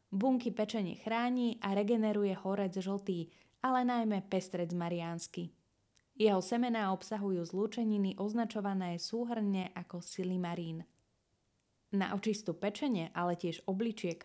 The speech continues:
priaznivo vplýva aj spirulina. Zlepší sa črevná mikroflóra prebiotickým pôsobením na tvorbu laktobacilov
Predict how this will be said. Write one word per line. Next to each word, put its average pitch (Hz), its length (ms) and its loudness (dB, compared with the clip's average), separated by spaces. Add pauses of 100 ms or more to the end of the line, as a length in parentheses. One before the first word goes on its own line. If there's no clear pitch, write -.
(140)
priaznivo 269 560 2
vplýva 208 480 0
aj 170 240 -4
spirulina. 175 560 0 (800)
Zlepší 262 480 2
sa 202 160 -2
črevná 208 480 -2
mikroflóra 185 880 -2 (160)
prebiotickým 196 800 0
pôsobením 202 640 0
na 165 160 -6
tvorbu 175 400 -4
laktobacilov 175 880 -8